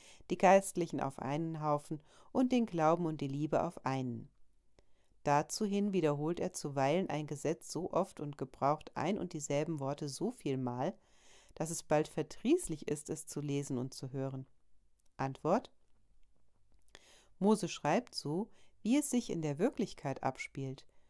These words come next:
so dass sein Buch ein Bild und Beispiel des Regierens und Lebens ist. Denn so geht es zu, wenn etwas im Gang ist, dass bald dieses Werk, bald jenes getan sein muss.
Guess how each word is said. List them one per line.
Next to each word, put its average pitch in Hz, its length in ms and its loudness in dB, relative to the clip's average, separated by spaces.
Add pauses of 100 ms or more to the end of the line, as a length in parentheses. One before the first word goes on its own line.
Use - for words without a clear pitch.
(280)
so - 180 -6
dass 165 300 4
sein 147 200 2
Buch 202 300 -2
ein 143 240 -4
Bild 220 320 4
und 151 180 -6
Beispiel 170 500 2
des 156 260 -4
Regierens 165 580 -4
und 208 160 -6
Lebens 233 360 -2
ist. - 380 -6 (1040)
Denn 233 180 8
so 220 160 6
geht 233 260 2
es - 180 -4
zu, 339 300 -4
wenn 175 160 2
etwas 151 360 -2
im 151 180 -2
Gang 165 280 2
ist, - 360 -8 (460)
dass - 220 -6
bald 139 320 -4
dieses 220 400 0
Werk, 165 320 0 (280)
bald 185 200 6
jenes 254 360 4
getan 151 420 0
sein 139 200 -2
muss. 135 340 -8